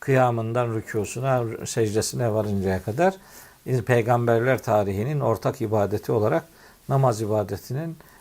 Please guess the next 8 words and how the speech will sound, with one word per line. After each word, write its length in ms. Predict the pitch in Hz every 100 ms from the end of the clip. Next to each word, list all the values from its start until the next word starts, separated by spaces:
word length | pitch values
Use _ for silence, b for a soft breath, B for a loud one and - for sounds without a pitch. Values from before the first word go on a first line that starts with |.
| B
emredilmiş 680 | 127 131 120 98 110 107 -
olduğunu 460 | 101 107 101 117 -
bu 140 | 143
vesileyle, 680 | 107 - 120 110 104 131 165 - B B B B 131
e, 200 | 117 110
beyan 320 | 123 131 120
edeyim. 560 | 107 113 170 196 - 143
Namazın 640 | 156 165 165 180 190